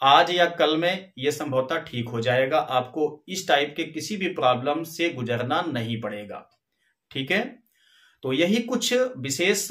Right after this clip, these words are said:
मतलब नोटिफिकेशन था मंत्रा की तरफ से जो मैंने आपको प्रोवाइड किया। दूसरी चीज ये है कि इस त्रुटि को लेकर के पचासों कमेंट आए हुए थे, so इस कमेंट को लेकर के मैंने डिस्कस किया मंत्रा कंपनी के पास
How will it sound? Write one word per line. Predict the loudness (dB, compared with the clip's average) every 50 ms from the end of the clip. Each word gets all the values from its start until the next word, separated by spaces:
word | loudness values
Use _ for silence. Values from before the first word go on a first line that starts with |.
| -4 -2
मतलब | -2 -2 -2 -2 0 0 0 0
नोटिफिकेशन | 0 -2 -2 -2 -4 -4 -4 -2 -2 -2 -2 -4 -4
था | -2 -2 -2 0
मंत्रा | 2 0 0 0 2 2 2
की | 2 0 -4
तरफ | -4 0 0 0 0
से | 0 -4 -6
जो | -6 -4 -2
मैंने | -2 0 0 0
आपको | 0 0 0 -4 -8 -8
प्रोवाइड | -6 -2 2 4 4 4 2 0 -4
किया। | -4 -2 -2
दूसरी | -2 -4 -6 -6 -6 -6 -6
चीज | -6 -6 -6 -6 -4
ये | -2 0 0 0
है | 0 -4
कि | -6 -6 -6
इस | -6 -6 -6 -8 -8
त्रुटि | -6 -4 -4 -2 -4 -4
को | -2 -2 -2
लेकर | 0 -2 -2 -2 -6 -6
के | -6 -8 -8
पचासों | -6 -6 -4 -2 -2 -2 -2 -2 -4 -4
कमेंट | -2 -2 -2 0 -2 0 0
आए | 0 0 2
हुए | 0 0 -2 -4 -4 -2
थे, | -2 -2 -2 -2 -4 -8 -16 -20 -20 -20 -20 -20 -16 _
so | -6 -2 2 4 4 2 2 0
इस | -6 -8 -4
कमेंट | 2 4 4 4 4 2 -2 -2 -6 -8
को | -6 -4 -2 0
लेकर | 2 2 0 0 -2 -4
के | -2 -4 -2
मैंने | -2 0 0 0 0
डिस्कस | -2 -2 -6 -4 -4 -4 -4 -4
किया | -4 -2 0 2 2
मंत्रा | 2 0 -2 -4 -2 -2 -4 -2
कंपनी | -2 -4 -4 -4 -4 -4 -6 -6
के | -4 -6 -6
पास | -4 -4 -6 -6 -6 -8